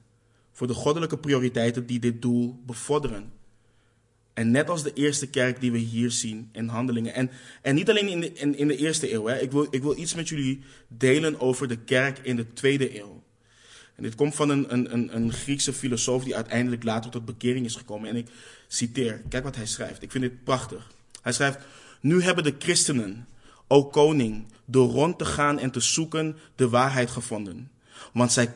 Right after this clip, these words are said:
kennen en vertrouwen op God, de schepper van hemel en aarde, die geen gelijke heeft. Van hem ontvingen ze de geboden die ze in hun gedachten hebben gegraveerd en die ze naleven in de hoop en verwachting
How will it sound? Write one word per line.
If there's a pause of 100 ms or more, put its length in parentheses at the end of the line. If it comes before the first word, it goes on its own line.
kennen
en
vertrouwen
op
God, (200)
de
schepper
van
hemel
en
aarde, (200)
die
geen
gelijke
heeft. (540)
Van
hem
ontvingen
ze (240)
de
geboden
die
ze
in
hun
gedachten
hebben
gegraveerd (200)
en
die
ze
naleven
in
de
hoop (200)
en
verwachting